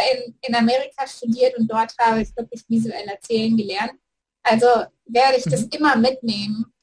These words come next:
Speaker 1: ob
Speaker 2: Ja.
Speaker 1: ich das jetzt mit einem deutschen Kameramann mache oder mit einer amerikanischen Kameramann. Ähm, die Sprache spielt natürlich eine große Rolle, ob man es jetzt mit deutschen Schauspielern macht oder mit amerikanischen
Speaker 2: Mhm.
Speaker 1: Schauspielern.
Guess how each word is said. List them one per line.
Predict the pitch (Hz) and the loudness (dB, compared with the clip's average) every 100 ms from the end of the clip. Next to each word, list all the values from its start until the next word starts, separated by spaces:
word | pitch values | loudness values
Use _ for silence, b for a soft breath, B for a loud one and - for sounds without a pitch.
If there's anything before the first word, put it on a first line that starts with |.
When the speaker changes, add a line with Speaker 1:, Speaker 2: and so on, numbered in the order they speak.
| - | -2
Speaker 1:
ob | 170 | 0
Speaker 2:
Ja. | 185 | 0
Speaker 1:
ich | |
das | 165 135 | -2 -6
jetzt | 233 226 | -6 -6
mit | 226 226 | -8 -4
einem | 226 | -4
deutschen | 220 220 - | -4 -6 -10
Kameramann | 233 247 226 220 214 208 208 | -10 -6 -2 -4 -4 -6 -6
mache | - - | -8 -16
oder | 233 | -12
mit | 214 220 - | -8 -10 -10
einer | - | -14
amerikanischen | 214 208 - 254 285 - 254 | -12 -12 -8 -8 -8 -16 -20
Kameramann. | - 254 254 247 254 254 _ _ _ _ _ _ - | -16 -10 -8 -6 -8 -12 _ _ _ _ _ _ -2
Ähm, | 233 226 226 233 233 | 2 4 4 0 -2
die | 240 | -6
Sprache | 226 247 240 254 | -4 -2 -2 -2
spielt | - 247 | -14 -10
natürlich | 226 220 226 220 | -6 -4 -6 -8
eine | 226 | -12
große | - 208 208 | -14 -16 -12
Rolle, | 196 185 202 - | -6 -6 -6 -12
ob | - - | -16 -6
man | 220 208 | -4 -2
es | 208 | -4
jetzt | 214 - | -6 -6
mit | 214 | -4
deutschen | 214 - 226 | -4 -4 -4
Schauspielern | 214 208 - 214 | -6 -10 -12 -8
macht | 220 214 - | -6 -6 -4
oder | 208 | -4
mit | 214 | -4
amerikanischen | 220 214 - 277 - - | -6 -8 -6 -6 -8 -4
Speaker 2:
Mhm. | 208 | -2
Speaker 1:
Schauspielern. | 233 208 247 226 233 | -2 -2 0 -2 -2